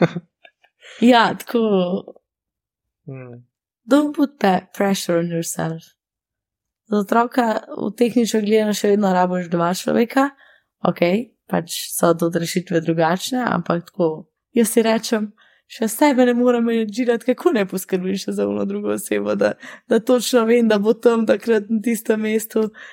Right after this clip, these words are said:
Speaker 2: in pa še vse ostalo, kar se lahko zgodi na tem, jaz sem tako, like, to je pač, to je, to ni stvar za planiranje v tej fazi, kjer
Speaker 1: Ja.
Speaker 2: sem jaz trenutno. Veš, to bo byproduct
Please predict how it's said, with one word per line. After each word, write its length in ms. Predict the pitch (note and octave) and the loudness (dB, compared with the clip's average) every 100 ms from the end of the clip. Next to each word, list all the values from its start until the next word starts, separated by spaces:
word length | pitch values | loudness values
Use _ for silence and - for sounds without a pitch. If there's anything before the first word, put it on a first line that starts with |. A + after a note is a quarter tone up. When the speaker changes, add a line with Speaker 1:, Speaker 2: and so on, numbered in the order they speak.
| - | -8
Speaker 2:
in 160 | - G#3 | -2 2
pa 160 | G3+ | 4
še 180 | G3 - | 2 2
vse 300 | F#3+ - G#3 | -2 0 0
ostalo, 480 | F#3+ F#3 F3+ F3+ F3+ | 0 0 0 0 -2
kar 180 | F#3+ F3+ | -2 -2
se 140 | - | 0
lahko 340 | G3 G3+ A3+ G3+ | 0 0 0 0
zgodi 280 | G3 G3 | 2 2
na 120 | G3+ F#3+ | 2 0
tem, 200 | F#3+ F3 | -2 -2
jaz 180 | F#3+ - | -2 -2
sem 240 | - - | -6 -6
tako, 280 | F#3+ - - | -8 -6 -6
like, 420 | - - - - _ _ _ _ _ _ _ _ _ _ _ _ - | -6 -10 -18 -20 _ _ _ _ _ _ _ _ _ _ _ _ -6
to 120 | A#3+ | 0
je 160 | B3 | 0
pač, 460 | A#3 - F#3 - - - _ _ - | 0 -4 -4 -4 -14 -14 _ _ -8
to 100 | C4+ | -6
je, 180 | C4 | -6
to 180 | - D4 | -6 -2
ni 220 | D4 C#4 C4+ | 2 4 4
stvar 340 | - F#3+ F3 | 4 2 2
za 140 | E3 D#3 | 0 -2
planiranje 720 | F3+ E3+ E3 E3+ D#3 E3 E3 _ _ _ - | -2 -2 0 0 -2 -4 -12 _ _ _ -8
v 60 | |
tej 160 | G3 F#3+ | 0 0
fazi, 420 | F#3 E3+ G3+ G3 B3 | 2 2 4 4 2
kjer 200 | - A3+ | 0 2
Speaker 1:
Ja. 140 | B3+ | 2
Speaker 2:
sem 200 | B3 A#3 | 2 2
jaz 220 | G#3+ G#3 | 0 -4
trenutno. 680 | - - F#3 F#3+ - - F#3+ - - - - - _ | -6 -10 -8 -10 -14 -12 -12 -12 -16 -16 -18 -20 _
Veš, 260 | - G3+ - | -8 -8 -8
to 160 | - - G#2 - - - _ _ _ _ _ _ - | -6 -4 -4 -6 -8 -14 _ _ _ _ _ _ -6
bo 200 | F#3+ F#3+ F#3 - | -2 -2 -4 -2
byproduct 840 | F3+ F3 F#3 - E3 F3 F3 | 0 2 -2 -2 -2 -2 -4